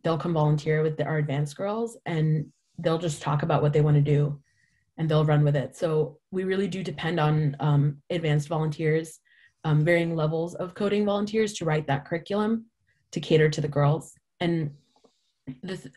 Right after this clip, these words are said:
some of the things that we've learned in that process are, um, girls don't think stem is for them. They don't think coding is for them unless they can either see social impact with their work or they can see that it's fun.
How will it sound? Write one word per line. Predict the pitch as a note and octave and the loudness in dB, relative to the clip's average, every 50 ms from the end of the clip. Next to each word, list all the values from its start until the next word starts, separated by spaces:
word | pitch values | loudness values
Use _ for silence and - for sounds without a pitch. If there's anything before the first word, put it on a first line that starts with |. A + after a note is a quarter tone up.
| _ - | _ -10
some | - - A3 | -2 0 0
of | G#3+ G#3 | 0 0
the | G#3 | -2
things | G3+ - G3 G3 F#3+ F3 | -2 -2 -2 0 0 2
that | F3+ E3+ D#3+ | 2 2 4
we've | F3 E3 D#3+ E3+ | 2 2 2 2
learned | E3 D#3+ D3+ D#3+ | 0 0 0 0
in | E3 | 0
that | D#3 D3+ D3 | 0 0 -2
process | - - E3 E3 D#3 - D#3 D#3+ D#3 D3+ - - | -2 -4 -4 -4 -2 -4 -4 -4 -4 -6 -8 -4
are, | - E3 D#3 D3+ D3+ D3+ D3+ - - _ _ _ _ _ _ _ _ _ _ - | -2 0 2 4 4 4 2 0 -6 _ _ _ _ _ _ _ _ _ _ -4
um, | E3 E3 D#3+ D#3+ D#3 D#3 C#3 - - _ _ _ _ - - | 0 0 2 4 4 2 2 0 -8 _ _ _ _ -8 -2
girls | G3 F3+ F#3 F#3 F#3 | 0 0 0 0 0
don't | F#3+ F3 - - | -2 -2 -2 -2
think | F#3+ F#3 F3+ | -6 -8 -8
stem | - - F3+ F3+ F#3+ | -4 -2 -2 -2 -2
is | F3+ F#3 | -4 -6
for | - F#3 F#3+ F#3+ | -4 -4 -2 0
them. | G3+ A#3 B3 C4+ C#4+ C#4+ C4+ - - | 2 4 4 4 4 2 0 -8 -8
They | - F#3+ | -6 -4
don't | F3+ F3+ - - | -4 -4 -4 -4
think | F#3+ F#3 F3+ | -4 -6 -2
coding | - F#3+ F3+ F3+ F3+ F3+ | 2 2 4 4 2 0
is | E3+ - | -2 -2
for | - E3+ E3 F3 | -2 -2 -2 0
them | G3+ A3 A#3+ B3+ A#3+ - | 2 2 2 0 0 0
unless | - E3+ E3+ E3 D#3 E3 F3+ F3 - | -2 0 0 2 2 2 0 -2 -4
they | - G3 F#3+ F3+ | -6 -4 -4 -4
can | F3 F3+ E3+ F3 - | -4 -4 -6 -8 -6
either | - F3+ E3 F3+ F3+ F3 | -4 -2 -2 0 0 -2
see | F3 - - E3 E3 E3 D#3+ D3 - _ _ _ _ _ _ | -4 -4 -4 -2 -2 -2 -2 -4 -6 _ _ _ _ _ _
social | - - F3+ D#3+ D3 - C#3+ - | -4 0 0 2 2 0 0 0
impact | D#3+ E3 D3 - G#3 A#3 B3 - - - - - | 0 -2 0 0 0 0 -2 -2 -8 -16 -12 -6
with | F#3+ G3+ G3 | -4 -4 0
their | G3+ G#3 G#3 G#3 | 2 2 2 2
work | G#3 G#3+ A#3 C4 C4 - - _ _ _ _ _ _ _ _ _ _ - | 2 4 2 2 2 0 -10 _ _ _ _ _ _ _ _ _ _ 0
or | F#3 F3+ | 2 2
they | F3 F3 | 4 4
can | E3 F3 F3+ | 2 0 -2
see | D3 F3 | -2 0
that | E3 E3 D3+ | 0 2 2
it's | C#3+ - | 0 -2
fun. | - - C3 B2 A#2+ D3+ G3 G3 | -4 -6 -6 -6 -6 -6 -10 -10